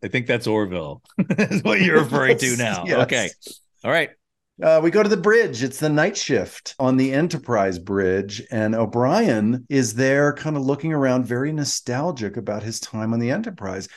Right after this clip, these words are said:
Speaker 2: And this was the moment that led me to go down the, the rabbit hole of O'Brien had been on fifty-five episodes of T N G or something. I had no idea ab-, about that.
Speaker 1: You didn't know that
Speaker 2: He had a
Speaker 1: either, Robbie? Oh my
Speaker 2: No,
Speaker 1: God.
Speaker 2: I
Speaker 1: Okay.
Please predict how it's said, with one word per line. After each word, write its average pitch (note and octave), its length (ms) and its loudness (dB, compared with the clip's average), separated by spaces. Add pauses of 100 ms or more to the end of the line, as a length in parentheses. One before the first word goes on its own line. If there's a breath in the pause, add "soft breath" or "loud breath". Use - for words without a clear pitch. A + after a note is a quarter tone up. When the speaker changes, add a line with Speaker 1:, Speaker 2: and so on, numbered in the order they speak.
(200 loud breath)
Speaker 2:
And D3 160 2
this A#3+ 160 2
was C#4+ 160 4
the D3+ 100 4
moment A#2 420 2
that A#2 140 -6
led A#2+ 220 2
me A#2+ 140 2
to G2+ 200 2 (240 loud breath)
go A#2+ 140 2
down A2 260 2
the, G#2 320 2
the A2 120 0
rabbit G#2 280 2
hole G#2 300 2
of G2+ 160 -4
O'Brien B2 420 2
had B2 140 0
been B2+ 160 2
on B2 120 2
fifty-five B2+ 680 0
episodes B2 500 -2
of - 100 -12
T - 180 0
N C3 120 2
G E3 160 2
or G2 80 -2
something. F#2 460 -4
I A2+ 80 2
had A#2+ 180 0
no B2 240 2
idea C#3 560 -2 (360)
ab-, G2 120 -8 (380)
about D#2 240 -6
that. C2+ 260 -8
Speaker 1:
You G#2+ 60 -2
didn't B2 160 -2
know A2+ 160 0
that G#2 260 0
Speaker 2:
He F#2+ 60 -2
had G#2+ 120 0
a G#2+ 60 2
Speaker 1:
either, B2 100 0
Robbie? C#3 580 -2
Oh F#2+ 100 -18
my - 100 -16
Speaker 2:
No, A3 400 6
Speaker 1:
God. C3+ 40 2
Speaker 2:
I A#2 100 2
Speaker 1:
Okay. A#2+ 40 0